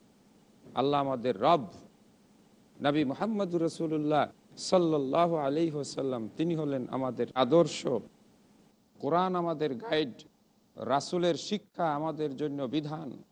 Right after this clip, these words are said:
আর তার অনুসরণীয়, স্মরণীয়, বরণীয়, আদর্শবান একদল সাহাবা,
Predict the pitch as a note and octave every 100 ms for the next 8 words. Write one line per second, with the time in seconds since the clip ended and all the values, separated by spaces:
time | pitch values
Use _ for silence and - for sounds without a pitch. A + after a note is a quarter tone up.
0 | _ _ _ _ - C3+ E3+ G#3 A#3+ G#3
1 | _ _ _ _ _ _ _ - E3 E3
2 | D3 - C#3+ F3+ G#3 - F3+ E3 D3+ D3+
3 | C#3 A2+ G2+ - D#3+ E3 E3+ D#3 D3+ C3+
4 | G2 G2 B2+ F#3 F#3 E3+ D#3+ C3+ - -
5 | _ _ _ - C#3+ F#3 F#3+ - D#3+ D3
6 | C#3+ - - - D#3+ D#3+ _ B2+ D3 C3
7 | G2 - _ _ - - F3+ F#3+ E3 B2+
8 | -